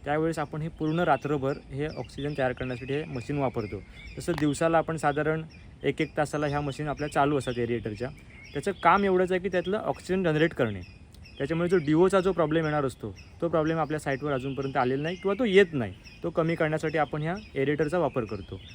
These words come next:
हे सहा एरेटर प्रॉपरली त्याचं काम करतात की ऑक्सिजन तयार करणे. आपण आता बघतोय हा आपला पाणी घेण्याचा पंप आहे. हा साडेसात एचपीचा पंप आहे.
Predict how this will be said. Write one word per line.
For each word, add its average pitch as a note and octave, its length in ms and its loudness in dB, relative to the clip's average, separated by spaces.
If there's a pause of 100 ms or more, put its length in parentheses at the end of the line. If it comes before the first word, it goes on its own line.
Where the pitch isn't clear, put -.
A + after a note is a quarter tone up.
(160)
हे C#3+ 60 -4
सहा D3 280 2
एरेटर E3 360 2 (340)
प्रॉपरली F3+ 420 0
त्याचं F3+ 240 0
काम D#3 260 0
करतात D3 300 -2 (100)
की - 80 -2
ऑक्सिजन D#3 500 -4
तयार C3 180 2
करणे. F#2+ 360 -12 (400)
आपण D3+ 200 -8
आता D3 160 -2
बघतोय C#3+ 340 0
हा D3 340 0 (220)
आपला C3 240 0
पाणी C#3 320 2
घेण्याचा C3+ 320 4
पंप A#2+ 280 2
आहे. - 100 4
हा A#2 60 4
साडेसात C3 500 2
एचपीचा C#3+ 340 0
पंप A#2+ 300 0
आहे. - 380 -8